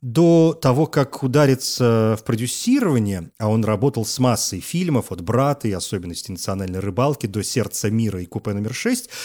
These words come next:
Сельянов снял несколько картин как режиссёр. И "Время печали ещё не пришло" один из них, причём это, видимо, последняя его режиссёрская работа. Сам он говорил, что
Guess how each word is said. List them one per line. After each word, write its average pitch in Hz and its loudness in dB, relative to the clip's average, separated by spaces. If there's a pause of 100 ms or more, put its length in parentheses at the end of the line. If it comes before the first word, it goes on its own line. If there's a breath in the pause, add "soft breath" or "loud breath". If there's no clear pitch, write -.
(180 loud breath)
Сельянов 185 0
снял 190 0
несколько 156 -2
картин 143 0
как - -2
режиссёр. 127 -2
И 123 2
"Время 139 0
печали 131 -2
ещё 117 -6
не 131 -2
пришло" 139 -4
один 156 0
из 127 -2
них, 165 -2
причём 170 -4
это, 160 -4
видимо, 160 -2
последняя 117 0
его 101 -4
режиссёрская 113 -2
работа. 165 -2
Сам 175 -2
он 160 -2
говорил, 123 0
что 143 2